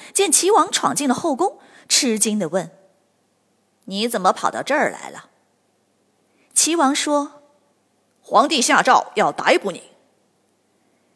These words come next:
Speaker 1: 贾南风冷笑着道：“诏书都是从我这里发出去的，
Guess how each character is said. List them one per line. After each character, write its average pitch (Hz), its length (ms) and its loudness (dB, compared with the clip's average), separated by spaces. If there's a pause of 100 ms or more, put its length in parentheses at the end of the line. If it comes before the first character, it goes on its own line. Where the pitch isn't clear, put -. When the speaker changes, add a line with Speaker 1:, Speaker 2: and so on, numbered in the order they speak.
(100)
Speaker 1:
贾 320 220 -2
南 339 260 -2
风 403 360 -6
冷 202 260 -2
笑 208 260 -2
着 160 140 -6
道 156 240 -8 (1200)
：“诏 226 240 2
书 240 400 2
都 233 160 2
是 208 140 0
从 240 260 -4
我 190 180 -2
这 294 160 0
里 247 120 -2
发 - 200 -6
出 160 140 -12
去 147 240 -8
的， 131 220 -10